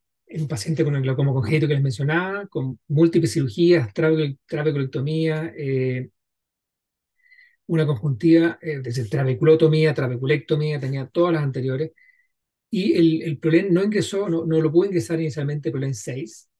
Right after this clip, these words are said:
lo corté nuevamente y con la pinza trato de, de abusar un poco más la, la, la, el extremo distal de la sutura del Prolen, tampoco entró,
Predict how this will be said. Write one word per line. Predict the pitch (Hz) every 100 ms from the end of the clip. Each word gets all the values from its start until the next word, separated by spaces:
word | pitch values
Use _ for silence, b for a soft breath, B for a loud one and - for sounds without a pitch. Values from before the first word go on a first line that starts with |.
| _ _ 240
lo | 139 123
corté | 139 117
nuevamente | 185 190 160 165 -
y | 339
con | 156
la | 135 139
pinza | 160 160
trato | 156 156
de, | 160 151
de | 147 143 -
abusar | 139 131 - 175
un | 170
poco | 165 156
más | 151 151
la, | 156
la, | 147 143
la, | 139
el | 139 139
extremo | 113 - 175 175 151 165
distal | 135 104 - 202
de | 156
la | 139
sutura | 127 131 127
del | 120
Prolen, | 123 127 180
tampoco | - 143 117 196 202 160 139
entró, | 120 127 131